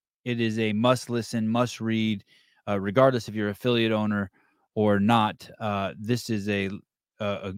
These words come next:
a great book, a great reminder, life-changing details, things. The younger you are, uh, the better this book, uh, will be. Get this book in your hands now,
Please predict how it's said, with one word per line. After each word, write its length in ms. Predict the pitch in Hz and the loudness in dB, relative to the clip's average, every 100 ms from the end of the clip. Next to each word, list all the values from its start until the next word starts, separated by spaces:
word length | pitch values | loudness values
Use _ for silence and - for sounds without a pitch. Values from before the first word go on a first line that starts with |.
| - | -8
a 60 | 104 | 2
great 300 | 135 143 - | 6 6 8
book, 240 | 120 110 | 2 2
a 40 | |
great 200 | 98 131 | 2 2
reminder, 560 | 131 117 117 110 104 98 | 2 2 4 2 0 0
life-changing 1080 | 104 123 120 127 120 117 107 110 104 104 95 | 2 2 2 0 0 0 0 0 0 -2 -4
details, 880 | 117 120 - 117 110 104 104 98 - - _ _ - | -4 -4 -4 0 0 0 -2 -6 -12 -20 _ _ 2
things. 340 | 135 127 117 | 4 4 2
The 100 | 107 | 2
younger 260 | 117 135 135 | 4 4 4
you 200 | 123 120 | 4 6
are, 260 | 113 110 117 95 | 6 4 2 -4
uh, 320 | 117 107 104 101 | -2 -2 -2 -4
the 100 | 101 | -2
better 280 | 104 127 117 | 4 4 4
this 200 | 110 110 | 0 -2
book, 260 | - 113 - _ _ - 65 - | 0 0 0 _ _ -20 -16 -8
uh, 160 | 104 | -6
will 160 | 101 107 | -2 -2
be. 280 | 98 107 92 | 2 0 2
Get 200 | 110 107 | -2 0
this 140 | 117 | -6
book 240 | - 107 113 | -4 -4 -2
in 80 | |
your 140 | 101 98 | -2 -2
hands 420 | 95 98 95 87 | -2 -4 -4 -4
now, 380 | 98 98 85 | -2 0 -2